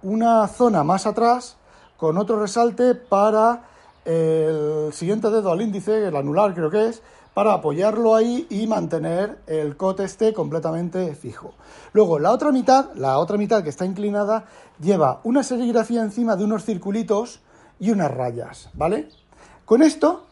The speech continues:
tú sujetas con el de la derecha, la página de la derecha, y con el de la izquierda,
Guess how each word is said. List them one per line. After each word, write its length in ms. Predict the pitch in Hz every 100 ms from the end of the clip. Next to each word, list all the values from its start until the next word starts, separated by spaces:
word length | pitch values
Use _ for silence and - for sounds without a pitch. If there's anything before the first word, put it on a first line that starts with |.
| _ _
tú 160 | 240 226
sujetas 580 | 196 - 240 135 113
con 200 | - 117
el 80 | 117
de 80 | 113
la 100 | 110
derecha, 460 | 135 226 226 107 - -
la 120 | 104
página 340 | 123 - 127
de 60 | 127
la 100 | 139
derecha, 480 | 175 311 320 294 - -
y 80 | 151
con 180 | 135 123
el 80 | 120
de 80 |
la 80 | 123
izquierda, 580 | 127 - 240 262 247 254